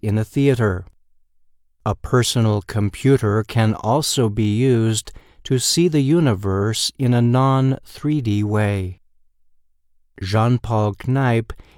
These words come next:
is the director of E P F L's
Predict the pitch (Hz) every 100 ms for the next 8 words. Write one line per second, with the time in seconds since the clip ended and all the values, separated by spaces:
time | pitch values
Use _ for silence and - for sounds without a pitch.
0 | - 127 117 110 120 113 117 135 165 -
1 | 104 110 - 110 101 - 131 143 - -
2 | 139 131 123 - 139 120 113 107